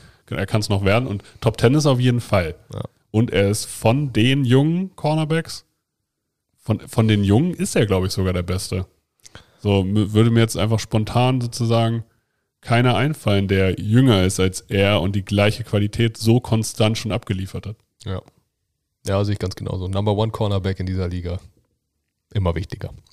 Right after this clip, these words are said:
Speaker 1: Ja. Marlon Humphrey hat gesagt, es ist die zweitschwierigst zu spielende Position nach Quarterback und man soll nicht mit ihm diskutieren darüber.
Speaker 2: Ja, aber, aber bin ich halt auch bei ihm. So, ne? Also
Speaker 1: Ja. Von der Sch-, vom Schwierigkeitsgrad her? Ja.
Speaker 2: Corner, nicht, nicht vom, nicht vom Playbook lernen, aber vom, vom Skillset, was du brauchst,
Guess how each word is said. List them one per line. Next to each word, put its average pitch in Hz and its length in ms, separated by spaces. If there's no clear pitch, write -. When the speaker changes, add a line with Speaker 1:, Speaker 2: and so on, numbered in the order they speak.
Speaker 1:
Ja. 95 160
Marlon 107 340
Humphrey 120 280
hat 110 100
gesagt, 107 260
es 107 100
ist - 80
die 104 100
zweitschwierigst 127 1000
zu - 80
spielende 113 520
Position 104 800
nach 104 220
Quarterback 123 600
und 101 100
man 98 160
soll 95 160
nicht 95 240
mit 92 100
ihm 82 120
diskutieren - 420
darüber. - 260
Speaker 2:
Ja, 98 240
aber, 120 160
aber 117 160
bin 123 160
ich 131 100
halt 143 100
auch 113 120
bei 107 220
ihm. 85 140
So, - 100
ne? 107 300
Also 101 220
Speaker 1:
Ja. 92 100
Von - 160
der 87 60
Sch-, - 100
vom 92 200
Schwierigkeitsgrad 165 840
her? 165 240
Ja. 95 80
Speaker 2:
Corner, 123 320
nicht, 127 180
nicht 147 240
vom, - 160
nicht 127 120
vom - 140
Playbook 147 360
lernen, - 240
aber 117 160
vom, 113 220
vom 104 300
Skillset, 185 600
was 147 140
du 143 80
brauchst, 120 480